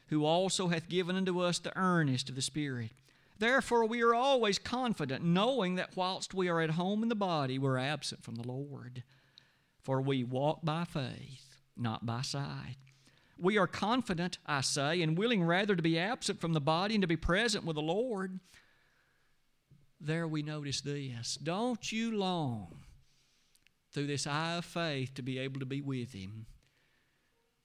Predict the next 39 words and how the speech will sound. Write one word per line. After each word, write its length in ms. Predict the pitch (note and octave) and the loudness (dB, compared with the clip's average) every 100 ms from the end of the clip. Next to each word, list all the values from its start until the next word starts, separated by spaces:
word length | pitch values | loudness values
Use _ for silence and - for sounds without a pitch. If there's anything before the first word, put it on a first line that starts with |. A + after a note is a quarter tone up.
| _ _ _ _ _ | _ _ _ _ _
In 100 | D3 | -2
that 180 | D#3 D#3 | -2 0
great 240 | D#3+ E3+ D3+ | 2 0 0
morning 340 | D3 D#3 D3 | -2 -2 -4
of 100 | C#3 | -4
resurrection, 800 | D3 C#3+ D3+ D#3 D#3+ - C3 B2+ | -4 -4 -2 -2 -4 -6 -6 -2
to 100 | C#3 | 0
hear 200 | F3+ F3 | 2 2
Him 160 | D#3 | 2
say, 320 | - F3+ F#3 D#3+ | 2 2 2 2
"Well 320 | E3+ F3 D#3+ | 2 0 0
done, 400 | C#3 E3 G3+ F3+ | -2 -2 0 2
thy 140 | D#3 | 2
good 200 | C#3+ F3 | 4 4
and 80 | D3+ | 4
faithful 400 | F3+ F3 E3 E3 | 2 0 0 -2
servant," 400 | - F#3 F#3+ G#3 | 0 2 0 0
and 140 | E3+ | -2
to 40 | C#3+ | -2
see 280 | - G#3 G3+ | -2 -2 -6
the 100 | G#3 | -8
face 480 | - F#3 D3+ C3 | -4 -2 -2 -2
of 80 | C#3+ | -2
the 80 | C#3+ | -2
one 280 | D3+ D#3 C3+ | -2 -2 -2
who 100 | C3+ | -2
died 420 | C#3 D3 C3+ C3 | -2 -4 -6 -8
for 240 | - A#2 | -8 -6
you. 320 | A#2+ A#2 A#2 A#2 - _ _ _ _ _ _ _ | -8 -8 -10 -12 -18 _ _ _ _ _ _ _
Talk 240 | - C#4+ G3+ | -14 -8 -4
about 240 | F#3 D#3 | -4 -2
vision. 720 | C3+ F3+ E3 A2 - - - - - - | 0 0 -2 -4 -8 -14 -20 -20 -20 -10
Talk 260 | A3 C4+ | -8 -4
about 440 | G#3+ G3+ G3+ E3 D#3 | -2 0 0 -2 -2
better 260 | A3+ C#4+ | 0 0
than 180 | A3+ D#3+ | 0 -2
twenty 280 | - D#3 C#3+ | -2 0 -2
twenty 260 | - C3+ B2 | 0 0 2
vision. 720 | D3 F#3+ C3 - - - | 0 0 -2 -4 -12 -16